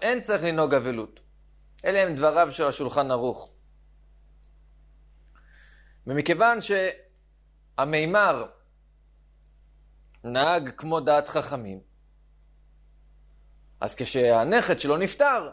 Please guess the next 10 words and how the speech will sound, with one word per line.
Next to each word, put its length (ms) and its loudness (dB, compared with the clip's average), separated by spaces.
והבן 380 0
שלו 180 -6
ישב 440 2
באבלות, 760 2
הוא 220 -4
קיים 320 0
גם 220 2
כן 160 -6
מצוות 400 0
קריאה. 380 -4